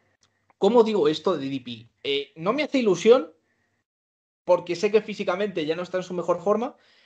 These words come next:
pero es que la historia tampoco es que me mole, la historia que cuentan, ¿vale? Eh, no sé por qué. ¿Tú sabes por qué, Tom?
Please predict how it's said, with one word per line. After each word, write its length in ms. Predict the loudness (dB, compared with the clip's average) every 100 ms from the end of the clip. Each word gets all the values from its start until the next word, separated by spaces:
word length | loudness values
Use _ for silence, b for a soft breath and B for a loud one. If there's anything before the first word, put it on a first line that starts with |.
| b b b
pero 100 | -8
es 100 | -6 2
que 100 | 4
la 60 |
historia 360 | 4 4 4 4
tampoco 380 | 2 -2 -6 -4
es 60 |
que 120 | -2
me 80 | -2
mole, 240 | -2 -6 -8 _ _ _
la 80 | -8
historia 260 | -4 -4 -4
que 100 | -6
cuentan, 340 | -12 -12 -20 _ _
¿vale? 460 | -12 -2 0 0 -2
Eh, 300 | -6 -6 -6
no 100 | -8
sé 140 | -6
por 120 | -4 0
qué. 320 | 0 -2 _ _ b b b b b b b _ _ _ _ _ B B
¿Tú 100 | -2
sabes 220 | 4 4 4
por 200 | -4 -2
qué, 160 | -2
Tom? 220 | -2 -4